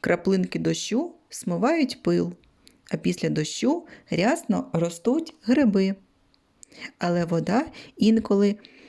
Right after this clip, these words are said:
завдає шкоди. Річки виходять з берегів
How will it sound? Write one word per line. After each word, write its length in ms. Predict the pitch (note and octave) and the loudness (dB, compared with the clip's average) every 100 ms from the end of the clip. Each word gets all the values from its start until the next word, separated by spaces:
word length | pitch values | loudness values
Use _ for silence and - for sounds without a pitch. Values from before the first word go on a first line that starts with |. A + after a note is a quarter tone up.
| - - | -20 -8
завдає 560 | F3+ G3+ F#3+ G3+ A3 C4 | -4 -2 0 2 4 2
шкоди. 600 | - - G#3 E3 D#3 E3 - _ _ _ _ _ _ - - | 0 0 2 2 -2 -6 -12 _ _ _ _ _ _ -10 0
Річки 440 | A3 D#4+ - E3+ | 2 2 -2 -4
виходять 420 | D#3+ G#3+ A3 F#3 | 0 4 4 4
з 40 | D#3 | 0
берегів 640 | E3 D#3+ C#3+ F#3 C#4+ | -2 -2 0 2 2